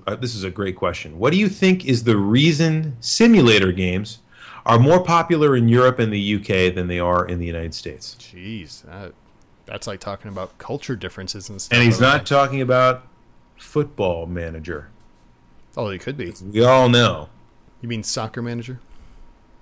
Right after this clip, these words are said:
Speaker 1: Yeah, well, I don't think it's even called, I think it's called Football Manager here too, so.
Speaker 2: Oh, foot-, Footy Manager?
Speaker 1: Footy,
Speaker 2: Um,
Speaker 1: Footy Manager.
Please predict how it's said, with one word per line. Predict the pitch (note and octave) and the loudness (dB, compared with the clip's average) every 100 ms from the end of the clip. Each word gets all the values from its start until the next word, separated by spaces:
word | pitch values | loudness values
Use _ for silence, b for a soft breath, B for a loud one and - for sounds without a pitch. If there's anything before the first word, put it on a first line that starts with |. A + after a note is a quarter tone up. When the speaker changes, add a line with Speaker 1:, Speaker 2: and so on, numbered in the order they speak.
| _ _ | _ _
Speaker 1:
Yeah, | F2+ D#2 F#2+ | -16 -8 -4
well, | G2 | -2
I | G2 | -2
don't | F#2+ | -2
think | F#2+ F2+ | -8 -10
it's | - | -10
even | F2+ F2 | -10 -6
called, | F2+ F2 | -6 -6
I | F#2+ | -6
think | F#2+ | -6
it's | - | -4
called | F#2 F2 | -6 -4
Football | F#2 F2+ | -2 -2
Manager | F2+ F2 E2+ F2 | -2 -4 -6 -6
here | E2+ D#2 | -8 -8
too, | F2+ D#2+ | -8 -8
so. | - - G2+ | -12 -10 -10
Speaker 2:
Oh, | F#2 - - | -10 -12 -20
foot-, | - A#2 - | -10 -10 -10
Footy | - A2 G#2+ | -12 -10 -8
Manager? | G#2 G#2 G#2 A2 A2 b b b b | -8 -8 -8 -10 -12 b b b b
Speaker 1:
Footy, | - B2+ | -8 0
Speaker 2:
Um, | B2+ B2+ B2+ A#2+ B2 - - | 2 4 0 -4 -10 -16 -14
Speaker 1:
Footy | G#2 F2+ | -14 -12
Manager. | D#2+ D#2+ D#2 | -16 -14 -14